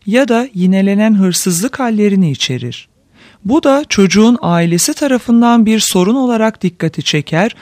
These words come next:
ve çoğu vakalarda düzeltmek üzere bilinen yöntemlere başvurulduğu, ancak bunların sorunun çözümüne yetmediği görülür.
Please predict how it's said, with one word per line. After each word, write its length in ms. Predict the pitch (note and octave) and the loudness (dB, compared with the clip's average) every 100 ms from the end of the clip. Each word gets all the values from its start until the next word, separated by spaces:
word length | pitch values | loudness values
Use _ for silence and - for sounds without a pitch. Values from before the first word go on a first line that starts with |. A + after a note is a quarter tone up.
| - _ | -20 _
ve 120 | F3 | 0
çoğu 320 | F3 - C4+ C#4+ | 0 0 0 2
vakalarda 680 | B3 A3+ G#3+ G#3+ G#3 G#3+ | 0 0 2 2 2 0
düzeltmek 680 | F#3 F3 F3 F3 - A3 B3+ | 0 0 2 0 2 0 0
üzere 360 | B3+ A#3 A3+ G3+ | -2 0 2 2
bilinen 380 | G#3 G#3 G#3 G#3+ | 2 2 2 2
yöntemlere 800 | G3+ F#3+ F#3 F#3+ F#3 F#3 G3 G3 | 2 2 2 0 2 2 0 -2
başvurulduğu, 960 | D#3 D3 - C#3 C3+ B2 C3+ C#3 G#3 - - - _ | -2 -4 -6 -6 -4 -6 -4 -4 -4 -6 -20 -20 _
ancak 520 | G#3+ C#4 C#4+ C#4+ C4+ | 2 2 2 0 0
bunların 400 | A3+ A3+ A#3 B3 | 2 4 4 2
sorunun 500 | A#3+ A3 G#3 G#3 B3 | 0 0 2 2 0
çözümüne 520 | C4+ A3+ G#3+ A3 A3 | 0 -2 0 2 2
yetmediği 680 | A3 B3+ C#4+ G#3 F#3 F3+ F3 | 2 0 0 0 2 0 -2
görülür. 580 | C#3+ B2+ B2+ - - - | -2 -6 -6 -10 -16 -20